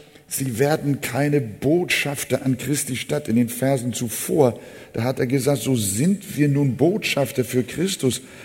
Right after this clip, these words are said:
und zwar so, dass Gott selbst durch uns ermahnt. So bitten wir nun stellvertretend für Christus, lasst euch versöhnen mit Gott." Das ist der Dienst. Als Mitarbeiter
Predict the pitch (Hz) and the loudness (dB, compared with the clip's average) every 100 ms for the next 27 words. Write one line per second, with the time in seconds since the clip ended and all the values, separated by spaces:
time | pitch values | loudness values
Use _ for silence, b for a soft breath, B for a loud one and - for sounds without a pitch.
0 | B 127 120 - 123 101 101 175 180 - | B 2 2 2 0 0 2 4 4 2
1 | B B 135 - 123 101 95 95 139 190 | B B 0 4 2 2 -2 2 6 8
2 | 214 - - - - 139 - 135 135 - | 6 4 -6 -14 0 0 2 2 2 -2
3 | 131 127 135 143 127 104 95 B B B | 0 2 4 4 4 2 -2 B B B
4 | - 101 131 131 131 131 135 135 - 147 | -4 0 0 0 0 2 0 -2 0 2
5 | 180 170 139 135 - 135 131 110 120 - | 4 2 0 -4 -2 -2 -2 -4 -4 -6
6 | - 143 - 123 110 B B B - 120 | -6 -6 -4 -4 -6 B B B -2 -2
7 | 117 113 101 113 92 87 104 107 104 101 | -2 -4 -2 -4 -4 -2 0 0 -2 -4
8 | 101 - 92 110 110 123 131 123 135 131 | -6 -8 -10 -8 -6 -6 -6 -6 -4 -2
9 | 101 85 - - - _ _ _ _ _ | -4 -8 -14 -16 -20 _ _ _ _ _
10 | _ _ _ _ _ _ _ b b b | _ _ _ _ _ _ _ b b b
11 | b b b b - 107 - 113 165 - | b b b b -6 -4 0 2 2 0
12 | - 123 107 110 101 - 90 | -4 -2 -2 -4 -6 -8 -10